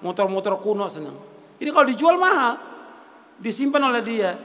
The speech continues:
manfaat atau tidak? Nggak manfaat. Kalau itu dijual, manfaat.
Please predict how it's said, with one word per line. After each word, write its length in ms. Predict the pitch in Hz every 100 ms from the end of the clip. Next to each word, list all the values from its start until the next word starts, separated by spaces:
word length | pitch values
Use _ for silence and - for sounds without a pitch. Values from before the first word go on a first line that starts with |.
| - - - -
manfaat 400 | 233 262 320 330
atau 40 | 330
tidak? 220 | 294 196 - - - - - - -
Nggak 120 | 214
manfaat. 380 | 262 208 180 -
Kalau 200 | - 285
itu 120 | 311 320
dijual, 560 | 294 302 349 339 302 294 359 - - - - -
manfaat. 560 | 466 539 508 - -